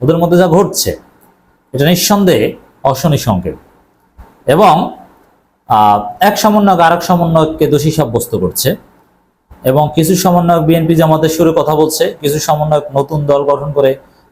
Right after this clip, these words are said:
ক্ষমতায় আসা কিভাবে যায়, সেই সুরে কথা বলছেন এবং এটা নিয়ে বিভেদ স্পষ্ট। কেউ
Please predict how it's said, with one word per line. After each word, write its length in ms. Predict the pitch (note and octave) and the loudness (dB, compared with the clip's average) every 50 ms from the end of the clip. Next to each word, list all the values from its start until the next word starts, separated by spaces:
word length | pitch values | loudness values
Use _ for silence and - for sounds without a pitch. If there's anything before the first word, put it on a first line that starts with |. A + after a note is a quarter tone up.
| _ | _
ক্ষমতায় 500 | _ - D3+ D3+ D3+ D3+ D3+ E3 D3+ D3 | _ -4 -2 0 0 0 0 2 2 2
আসা 880 | C3+ C3 C#3 C#3 - - - - - - - - - - E3+ D#3 D3+ C#3+ C#3+ - | 2 2 0 0 -2 -8 -12 -12 -12 -12 -14 -14 -6 -2 0 0 0 0 0 0
কিভাবে 320 | D#3 D3+ D#3 D3+ D3+ C#3 | 0 2 2 2 2 2
যায়, 320 | C3 B2+ B2 B2 B2 - - - - _ _ | 2 2 2 0 -2 -4 -10 -16 -20 _ _
সেই 200 | - - A#3 G3+ | -4 -2 0 0
সুরে 220 | - - E3 C3+ B2+ | 2 0 0 0 0
কথা 220 | G#2+ - G2 F#2+ | 0 -2 -2 -4
বলছেন 360 | F2 F2 D#2+ - - - D#2 - - - _ _ _ _ _ _ _ _ _ _ _ _ _ _ _ - | -4 -4 -6 -6 -10 -14 -14 -18 -20 -20 _ _ _ _ _ _ _ _ _ _ _ _ _ _ _ 0
এবং 200 | G#3+ A3 G#3+ G#3 | 0 2 2 2
এটা 140 | F#3+ G3+ | 0 0
নিয়ে 160 | G3+ G3+ F#3+ D#3 | 0 0 0 2
বিভেদ 400 | D3 D#3+ D#3+ D#3+ - - C#3 A#2+ | 2 2 2 2 2 2 2 0
স্পষ্ট। 440 | - - - G2 - - - - D#2+ - - _ _ _ _ _ _ _ _ _ _ _ _ _ _ _ _ _ | -2 -2 -4 -6 -6 -6 -10 -14 -16 -16 -18 _ _ _ _ _ _ _ _ _ _ _ _ _ _ _ _ _
কেউ 380 | E3+ F3 F3+ F3 F3 F3 E3+ | 2 4 4 4 4 2 0